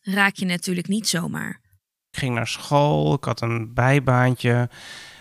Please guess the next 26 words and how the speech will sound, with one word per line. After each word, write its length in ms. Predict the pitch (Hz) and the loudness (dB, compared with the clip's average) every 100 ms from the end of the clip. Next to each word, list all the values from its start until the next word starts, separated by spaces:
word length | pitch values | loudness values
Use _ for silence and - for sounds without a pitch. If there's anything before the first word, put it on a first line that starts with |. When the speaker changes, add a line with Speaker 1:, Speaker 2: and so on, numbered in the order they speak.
| - | -4
Speaker 2:
Ehm, 540 | 117 113 110 110 110 - | 2 4 4 2 -2 -6
ik 160 | - - | -14 -8
sport 480 | - - - 156 - | -8 -2 2 4 2
op 140 | 170 | -2
heel 220 | 123 135 | 2 4
hoog 220 | 147 135 135 | 4 2 0
niveau 720 | 135 131 131 127 127 127 131 - | -2 0 2 4 4 2 -2 -6
en 920 | 117 113 110 110 110 113 120 120 120 | -4 0 0 0 0 0 -2 -4 -6
ik 180 | - - | -8 -4
had 140 | 120 | -2
een 100 | 120 | 0
leuk 200 | 117 117 | 2 0
vriendinnetje. 720 | - 120 117 143 156 151 147 | 0 -4 2 4 4 2 0
Dus 180 | 127 120 | 0 -2
eigenlijk 320 | 135 147 147 | -2 -2 -2
zag 160 | - 123 | -2 -2
het 180 | 123 - | -2 -6
leven 360 | 131 135 151 143 | 2 4 4 4
er 80 | |
op 100 | 131 | 2
dat 100 | 143 | 2
moment 220 | 226 214 135 | 2 2 2
heel 180 | 180 | 2
erg 160 | 190 151 | 2 2
rooskleurig 680 | 143 156 - 165 156 113 - | 2 0 0 2 2 0 -2
uit. 420 | 143 127 - | -4 -4 -8